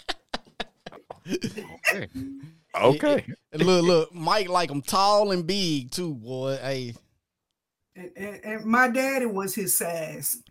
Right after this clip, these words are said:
Speaker 3: That's why I be like, "Ugh." <laughs>
Speaker 2: Don't do my dog like that.
Speaker 3: I'm
Speaker 1: Oh,
Speaker 3: talking about
Speaker 1: no.
Speaker 3: same, same body frame. I don't know why, why I grew so tall,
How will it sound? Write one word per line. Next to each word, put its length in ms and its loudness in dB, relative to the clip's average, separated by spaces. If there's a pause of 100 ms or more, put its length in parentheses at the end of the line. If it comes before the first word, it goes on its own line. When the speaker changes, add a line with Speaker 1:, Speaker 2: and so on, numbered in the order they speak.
(140)
Speaker 3:
That's 240 -4
why 140 -2
I 100 2
be 160 0
like, 360 0 (120)
"Ugh." 440 0 (500)
<laughs> 80 4 (2500)
Speaker 2:
Don't 200 4
do 100 4
my 160 4
dog 340 4
like 220 2
that. 200 -2 (680)
Speaker 3:
I'm 160 6
Speaker 1:
Oh, 40 -2
Speaker 3:
talking 200 4
about 140 10
Speaker 1:
no. 60 2
Speaker 3:
same, 800 8
same 560 4
body 300 6
frame. 480 0
I 160 2
don't 100 2
know 140 2
why, 360 6
why 520 2
I 160 -2
grew 240 -10
so 220 -12
tall, 460 -12